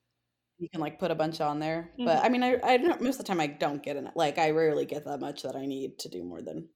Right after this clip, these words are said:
Speaker 2: Yeah.
Speaker 1: one. But today I, I, I pushed it a little bit 'cause I had the giant cat scratcher box.
Speaker 2: <gasps> That's always, it's always the pet things that throw you off.
Speaker 1: True,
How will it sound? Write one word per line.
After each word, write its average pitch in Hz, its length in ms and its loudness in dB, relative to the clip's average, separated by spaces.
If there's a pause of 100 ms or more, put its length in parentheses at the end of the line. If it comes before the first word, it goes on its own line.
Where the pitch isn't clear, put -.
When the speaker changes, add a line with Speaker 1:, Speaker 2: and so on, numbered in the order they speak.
(220)
Speaker 2:
Yeah. - 260 -6 (320)
Speaker 1:
one. 120 300 -6
But - 220 -4
today 233 380 4
I, 160 60 4 (280)
I, - 0 - (140)
I 131 160 -4 (100)
pushed - 320 -6
it 139 100 -2
a 135 60 -4
little 113 200 -6
bit 95 200 -10 (440)
'cause 175 180 -2
I 160 40 2
had 156 180 -2
the 139 40 -14
giant 147 260 -4
cat - 260 -10
scratcher - 640 -10
box. - 220 -6 (360)
Speaker 2:
<gasps> - 60 -10
That's 349 240 8
always, 302 480 6
it's - 240 -2
always 277 520 6
the 233 100 4
pet - 280 0 (120)
things 120 680 -6 (100)
that 202 260 0
throw 208 160 2
you 196 200 0
off. 147 340 0
Speaker 1:
True, - 140 -10